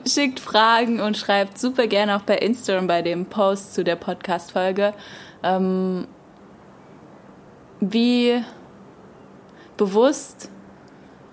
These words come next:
fühlt ihr euch, beziehungsweise welcher Schritt ist der, der euch gerade am meisten hilft?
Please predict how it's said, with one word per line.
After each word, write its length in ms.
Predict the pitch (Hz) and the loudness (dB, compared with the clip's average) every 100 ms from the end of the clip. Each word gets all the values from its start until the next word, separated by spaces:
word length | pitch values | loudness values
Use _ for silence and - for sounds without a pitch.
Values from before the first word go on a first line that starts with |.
| - - | -20 -6
fühlt 320 | - 294 277 | 0 0 2
ihr 120 | 269 | 2
euch, 280 | 233 240 240 | 4 2 0
beziehungsweise 920 | 214 - 226 220 214 202 196 196 185 | -2 0 2 0 2 2 2 0 0
welcher 400 | 185 196 202 202 | 2 2 0 -2
Schritt 320 | - 202 196 | -2 -4 -4
ist 220 | 180 - | -4 -2
der, 220 | 175 175 175 | 2 4 4
der 240 | 170 170 | 2 2
euch 320 | 175 175 - | 2 0 -2
gerade 400 | 170 165 160 165 | -4 0 2 0
am 140 | 156 165 | -2 -2
meisten 420 | 160 156 - 160 | -4 -6 -10 -12
hilft? 540 | 160 - - - - | -10 -12 -12 -20 -20